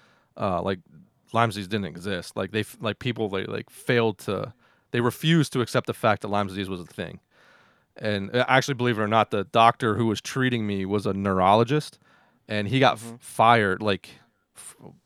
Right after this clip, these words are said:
Speaker 1: he had to resign, we'll just say. Um, and he moved out to California to start a Lyme, um, I don't even know, like, group, I guess,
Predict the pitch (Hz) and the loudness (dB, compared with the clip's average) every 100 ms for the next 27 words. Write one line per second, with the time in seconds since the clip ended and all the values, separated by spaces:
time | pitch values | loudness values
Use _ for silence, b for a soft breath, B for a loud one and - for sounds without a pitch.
0 | _ 117 147 139 120 107 95 101 92 90 | _ -2 4 4 2 -2 -2 -2 -2 -4
1 | 95 139 - - 85 - b b b b | -8 -12 -10 -6 -8 -8 b b b b
2 | - 101 98 104 131 135 123 117 101 - | -4 0 0 2 2 4 6 4 2 2
3 | 117 90 - 127 104 92 - 110 101 92 | 2 2 0 0 0 -2 2 2 2 -2
4 | 98 104 110 104 95 85 _ _ - 87 | 0 2 2 0 -2 -8 _ _ -10 -8
5 | 90 - - _ _ _ _ _ _ _ | -6 -10 -14 _ _ _ _ _ _ _
6 | - _ _ 85 82 87 87 85 82 87 | -20 _ _ -10 -10 -10 -12 -12 -10 -12
7 | - - _ _ _ _ _ _ _ _ | -12 -20 _ _ _ _ _ _ _ _
8 | _ 185 - 104 117 131 - - 110 120 | _ -20 -12 -4 -4 -4 -10 -4 0 0
9 | 127 - | -2 -10